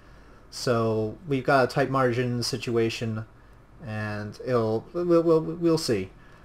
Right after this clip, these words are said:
Now, obviously, we won't be using this system for everything. Uh, the, uh, s-, larger payloads will just launch normally, and, well, we, we might use one of the boosters as a recoverable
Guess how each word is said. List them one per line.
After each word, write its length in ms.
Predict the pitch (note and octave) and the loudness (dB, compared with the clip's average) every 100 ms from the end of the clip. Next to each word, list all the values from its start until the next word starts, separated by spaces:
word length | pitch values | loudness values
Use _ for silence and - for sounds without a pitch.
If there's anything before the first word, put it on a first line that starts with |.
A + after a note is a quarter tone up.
| - - | -16 -2
Now, 240 | D#3 D#3 | 4 6
obviously, 380 | D#3 D#3+ D#3+ D3 | 6 6 4 2
we 60 | |
won't 200 | C3+ D3 | 2 2
be 80 | C3+ | 0
using 380 | B2 C3 C#3 A#2 | 2 0 0 -2
this 120 | A2+ | -2
system 440 | - C3 - A#2 A2 | -2 -4 -2 -4 -2
for 180 | A2+ | 0
everything. 560 | A2+ G#2+ G#2 A#2 A2 A2 | 0 0 -4 -4 -4 -4
Uh, 300 | G#2+ G#2+ G#2 | -4 -2 -2
the, 380 | A2+ A2 G#2+ A2+ - - - - - - - | -2 -2 -4 -6 -12 -20 -20 -20 -20 -20 -6
uh, 240 | B2 A2+ - | -2 -2 -4
s-, 180 | - - - A#2 - | -10 -10 -8 -8 2
larger 320 | A#2+ A#2 A2+ | 4 6 2
payloads 440 | B2+ A#2 A2 G#2+ | 0 0 2 0
will 180 | A#2 A2 | -2 -2
just 320 | G2+ A2 - | -2 -4 -4
launch 400 | A2+ A2 A2 - | -2 -2 -2 -6
normally, 560 | A2+ G#2+ G#2+ G#2 G#2+ G#2+ | -6 -6 -4 -4 -4 -6
and, 540 | G2+ G2+ G#2 G2 - - - | -6 -6 -8 -8 -10 -10 -2
well, 240 | D#3 F3+ F#3 | 4 4 4
we, 140 | G3 | 0
we 280 | G3+ G3+ G3+ | 2 2 2
might 220 | G#3 G#3+ | 0 2
use 300 | E3 D3 - | 4 2 0
one 280 | A2+ C3 C3 | 2 2 2
of 140 | A#2+ | -2
the 80 | G#2 | -2
boosters 640 | A2 A#2+ - A#2+ A2 G#2+ B2+ | -2 -4 -2 -2 0 0 0
as 320 | G#2+ G#2 - | 0 -2 -2
a 280 | G#2+ G#2 G#2 | 0 0 0
recoverable 880 | G#2+ - B2 A#2 A2 A2 G#2 G#2 | -2 -2 0 2 0 0 0 -2